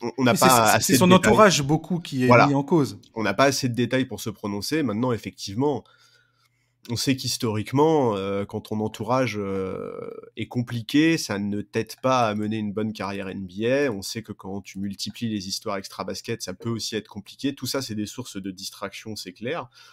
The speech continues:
Speaker 1: Pour l'instant, ça n'empêche pas, euh, que Ja Morant réalise un début de carrière N B A extraordinaire et que les Grizzlies, euh, sont remarquables, hein. Les Grizzlies, c'est une des plus jeunes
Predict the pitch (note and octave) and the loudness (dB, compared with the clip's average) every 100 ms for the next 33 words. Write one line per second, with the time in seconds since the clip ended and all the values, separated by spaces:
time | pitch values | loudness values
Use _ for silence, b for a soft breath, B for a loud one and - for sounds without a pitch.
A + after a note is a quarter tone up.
0 | b b _ C3 C#3 C3 - D#3+ D3+ A2 | b b _ 0 0 0 -2 -2 -2 -2
1 | G#2+ A2+ A2+ A2 - A#2+ A2+ - b b | -2 -2 -2 -4 -2 -2 -2 -6 b b
2 | b _ E2 D#2 F2 F#2 G#2 G#2 G#2 G#2+ | b _ -10 -8 -8 -6 -6 -4 -2 -2
3 | G#2 G#2+ A#2 G#2+ F#2+ F#2 G2 G2+ G#2 G2+ | -2 -2 -2 -6 -10 -8 -6 -4 -4 -4
4 | F#2+ G2+ G#2 - F#2+ G2 F#2+ G2 G2 G#2+ | -4 -6 -8 -10 -6 -6 -6 -8 -4 -4
5 | - C3 - A#2+ G#2 G2+ G#2+ A2+ A#2 G2 | -2 -6 -6 -4 -4 -4 -2 0 -2 -4
6 | F#2+ G2 F#2+ A2 G2 - B2 G#2+ F#2+ F#2 | -10 -12 -10 -10 -8 -6 -4 -6 -10 -12
7 | - G2+ G#2+ F#2+ F2 G2+ G2+ - D#3+ C3 | -12 -10 -10 -10 -10 -8 -6 -4 -4 -2
8 | G#2 G#2 G#2+ B2 B2 G#2 G2+ G2 G#2 G#2+ | -6 -6 -6 -6 -6 -6 -6 -8 -8 -4
9 | A#2+ G#2+ | -2 -4